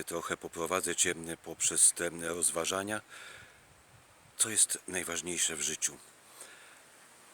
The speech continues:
Ostatnio, m, sprawdzałem, e, które z moich, m, filmów mają, m, najwięcej wiej-, wejść, największą popularność w ostatnim czasie i wyszło mi, że zaklęcia i rytuały miłosne.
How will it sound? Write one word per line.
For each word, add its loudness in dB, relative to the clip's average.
Ostatnio, 4
m, 2
sprawdzałem, 4
e, 0
które -2
z 2
moich, -2
m, -4
filmów -2
mają, 0
m, -12
najwięcej -4
wiej-, -4
wejść, -2
największą -4
popularność -2
w -8
ostatnim 0
czasie -4
i -6
wyszło 2
mi, -2
że 2
zaklęcia 2
i -2
rytuały -2
miłosne. 0